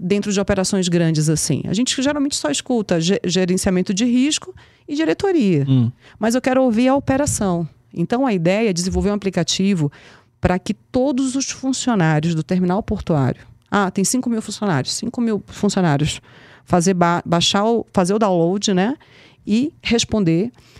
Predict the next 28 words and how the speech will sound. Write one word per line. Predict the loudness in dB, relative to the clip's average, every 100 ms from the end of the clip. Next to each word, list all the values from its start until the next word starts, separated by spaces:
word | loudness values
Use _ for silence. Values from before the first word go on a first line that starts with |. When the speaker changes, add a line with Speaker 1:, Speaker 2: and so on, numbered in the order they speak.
| -20 -4
Speaker 1:
E | -2
dentro | 0 0 0 0 0
da, | 2 2 0 0 0
da | 0 2
Marinha, | 2 2 2 2 2 0 0
a |
gente | 0 0 -2
tem | -2 0 2
lá | 2 2 0 -2 -2
um | 0 2
laboratório | 2 0 -2 0 0 0 0
de | -2
simulação | -2 -2 -2
de | -2
guerra, | 0 2 2 0 -2 -4 _ _ _ _ _ _ _ -6
que | 0
a | 2
gente | 2 2
pode | 0 0
usar | 0
o | 0
mesmo | 0 0 0 -2
conceito | -2 -2 0 0 -2 -2
pra | -2
fazer | 0 -2
simulações | 0 0 0 0 -2 -2
de |
risco. | -2 -4 -6 -8 -12